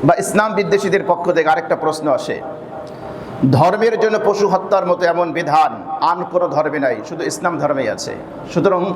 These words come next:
ইসলাম অত্যন্ত নিষ্ঠুর একটা ধর্ম। আপাতত দৃষ্টিতে আপনার কাছে, আপনি যদি ভাষা ভাষা দৃষ্টিতে তাকান, কোরবানিতে এত পশু জবাই করা হয়, আসলে তো ঠিক? আসলে কি এটা,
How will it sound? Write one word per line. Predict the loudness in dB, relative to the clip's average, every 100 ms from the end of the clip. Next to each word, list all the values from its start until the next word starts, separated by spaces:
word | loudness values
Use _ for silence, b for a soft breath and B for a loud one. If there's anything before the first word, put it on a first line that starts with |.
| -2
ইসলাম | 0 2 2 2
অত্যন্ত | -2 0 0 2
নিষ্ঠুর | 0 -2 -6 -2 2 2
একটা | 0 -2
ধর্ম। | 0 -2 -2 -6 -8 -10 -10 -10 -10 -10 -4
আপাতত | -2 0 0 2 0
দৃষ্টিতে | 0 0 -2 0 2
আপনার | 0 -2 0
কাছে, | -2 0 0 0
আপনি | -2 -4
যদি | -2
ভাষা | 0 -2 0 0
ভাষা | 0 0
দৃষ্টিতে | -2 -6 -2 0
তাকান, | 0 2 0 0 -8 -12 -8 0
কোরবানিতে | 2 2 0 0 2
এত | 2 0
পশু | -2 -2
জবাই | 0 0
করা | 2 0
হয়, | 0 -2
আসলে | -4 -4
তো | -4 -2
ঠিক? | -4 -4 -10 -16 -16 -16 -16 -14 -14 -14 -12 -12 -12 -10 -10 -10 -8 -8 -6 0
আসলে | 0 2 2
কি | 2
এটা, | 2